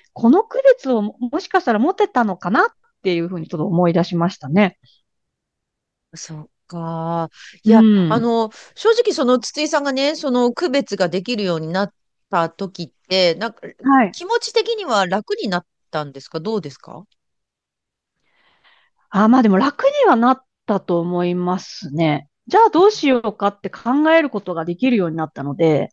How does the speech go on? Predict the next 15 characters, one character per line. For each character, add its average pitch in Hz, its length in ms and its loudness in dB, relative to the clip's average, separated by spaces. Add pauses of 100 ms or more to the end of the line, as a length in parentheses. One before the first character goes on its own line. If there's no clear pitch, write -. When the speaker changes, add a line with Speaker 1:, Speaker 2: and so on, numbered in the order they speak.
(280)
Speaker 2:
は 208 100 -8
あ、 180 80 -10
は 165 100 -12
あ、 165 60 -12
は 151 260 -16
あ、 143 260 -20
は 143 80 -20 (480)
あ。 247 100 0
Speaker 1:
は 214 220 2
い。 175 140 -8
そ - 160 -10
こ 330 200 -2
は、 311 480 2 (800)
あ 226 160 2
の、 208 480 -2